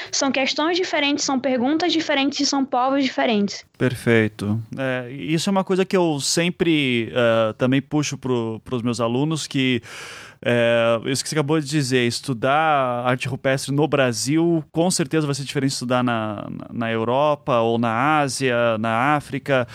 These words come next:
Speaker 2: porque são evoluções diferentes, inclusive, daí eu queria que você falasse um pouquinho sobre isso, é,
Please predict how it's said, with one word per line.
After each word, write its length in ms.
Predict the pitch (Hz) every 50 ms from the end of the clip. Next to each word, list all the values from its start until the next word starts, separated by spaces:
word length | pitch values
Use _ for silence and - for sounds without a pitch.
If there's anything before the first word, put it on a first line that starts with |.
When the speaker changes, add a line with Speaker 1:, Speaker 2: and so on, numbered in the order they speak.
| - - - -
Speaker 2:
porque 480 | - 123 120 - - 135 131 131 131
são 240 | 120 - - 175 160
evoluções 320 | 160 139 147 139 135 156 143
diferentes, 340 | - 151 143 156 170 - 196
inclusive, 840 | 196 196 190 196 185 170 139 127 165 190 220 240 233 170 139 139 131
daí 100 | 113 139
eu 40 | 147
queria 160 | 143 175 160
que 60 | 151 -
você 80 | 180
falasse 220 | 139 151 143 135 147
um 60 | 123
pouquinho 220 | 135 127 135 143
sobre 260 | - 147 123 117 127
isso, 380 | 139 160 196 190 - - 139 110 107 - - - - - -
é, 520 | - 135 135 131 131 131 131 131 131 135